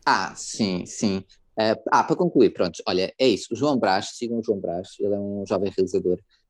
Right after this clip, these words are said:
eh, que, que eu acho que tem bastante potencial, eh, potencial. Foi um prazer trabalhar com ele na escrita deste, desta curta. Ahm,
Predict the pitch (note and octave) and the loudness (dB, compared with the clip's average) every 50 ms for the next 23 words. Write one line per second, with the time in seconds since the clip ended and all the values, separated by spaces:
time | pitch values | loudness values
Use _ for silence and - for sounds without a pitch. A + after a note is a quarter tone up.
0 | _ _ - F#2+ F#2 F#2 F#2+ F#2 - - G#2+ G2 G2 F#2+ F#2 - G#2 G2 F#2+ - | _ _ -4 -2 0 0 0 -2 -2 2 4 6 6 6 4 0 -2 -2 -2 -4
1 | - F#2+ F2+ F#2+ - - F#2+ F#2 - - - - F#2 F2 F2 - - - - G2+ | -8 -8 -6 -6 -6 -6 -6 -8 -8 -10 -4 -2 0 2 2 0 0 0 2 4
2 | F#2+ F#2 F2+ - G2 F#2 F#2 F2+ - - - - E2+ - - A#2+ A#2 A2+ G2 - | 4 4 4 2 -2 -2 -2 -4 -4 -4 -4 -4 -2 0 2 2 2 2 0 0
3 | - A2 G#2 G2+ G2+ - G2 F2+ F#2+ F#2+ F2 E2+ - F#2 F2+ F2 F2 - _ _ | 0 0 2 2 0 0 0 -2 0 -2 -2 -2 -6 -8 -8 -8 -10 -12 _ _
4 | _ _ _ - F#2+ - - - F#2+ F2+ - - F#2 E2 E2+ F2+ E2+ - - - | _ _ _ -8 -8 -8 -4 -2 0 0 2 2 0 2 2 2 2 0 -2 -2
5 | E2+ E2+ E2 E2 F#2 - - - - - D#3+ - F2+ - - - - A2 G#2+ G#2 | -2 -2 0 -2 -2 -4 -4 -2 -2 -2 0 0 -2 -4 -4 -2 0 2 2 2
6 | G#2+ G#2+ G#2+ A2 G#2+ G#2 G2+ | 2 0 0 -2 -2 -4 -4